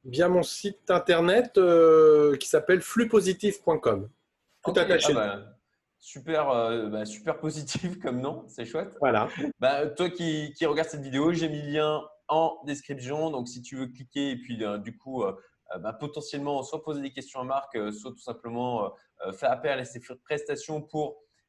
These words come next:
Speaker 2: bah, augmenter le niveau de créativité, faire davantage participer ses employés, augmenter, leur donner davantage de sens dans le rôle qu'ils vont avoir au sein de l'entre-, de leur entreprise,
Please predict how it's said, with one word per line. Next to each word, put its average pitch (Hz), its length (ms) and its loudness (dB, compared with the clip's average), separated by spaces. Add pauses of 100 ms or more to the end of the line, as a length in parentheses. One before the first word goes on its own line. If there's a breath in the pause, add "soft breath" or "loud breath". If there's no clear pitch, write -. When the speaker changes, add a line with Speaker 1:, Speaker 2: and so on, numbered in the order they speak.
Speaker 2:
bah, 113 320 -4 (380)
augmenter 156 400 -4
le 165 80 -4
niveau 143 220 -6
de 139 60 -14
créativité, 160 1120 -2
faire 143 280 -6
davantage 170 760 -2
participer 131 500 -12
ses 123 200 -14
employés, 127 520 -4
augmenter, 165 680 -2 (240 soft breath)
leur 127 140 -2
donner 165 420 0
davantage 156 460 -2
de 156 100 -4
sens 233 520 -8
dans 156 320 -4
le 127 100 -4
rôle 143 300 -2
qu'ils 120 100 -16
vont 117 120 -4
avoir 120 380 -2
au - 60 -16
sein 127 180 -16
de 123 40 -12
l'entre-, 120 460 -10
de 117 180 -10
leur 113 120 -2
entreprise, 120 500 -6